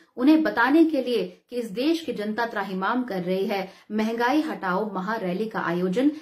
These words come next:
दिल्ली में होना तय किया गया था, लेकिन उपराज्यपाल ने अनुमति देने के बाद उस अनुमति को खारिज कर दिया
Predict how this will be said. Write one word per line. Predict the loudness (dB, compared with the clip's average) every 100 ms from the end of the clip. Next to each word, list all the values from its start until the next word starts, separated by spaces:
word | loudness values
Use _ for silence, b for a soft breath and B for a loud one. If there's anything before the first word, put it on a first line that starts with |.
| B
दिल्ली | -6 -2 0
में | 0 -2
होना | -4 -4 -4
तय | -4 -6
किया | -4 -4 -4
गया | -2 -2 -2
था, | -2
लेकिन | 2 2 4 2 2
उपराज्यपाल | 0 -8 -8 -8 -10 -8 -4 -2
ने | 0 0 -2 B
अनुमति | 0 2 2 0 -4
देने | -2 -2 -4
के | -4
बाद | 0 2 2 -2 -14 _
उस | -10 -6
अनुमति | -4 -2 -4 -6
को | -10 -12
खारिज | -8 -4 -4
कर | -6 -12
दिया | -14 -18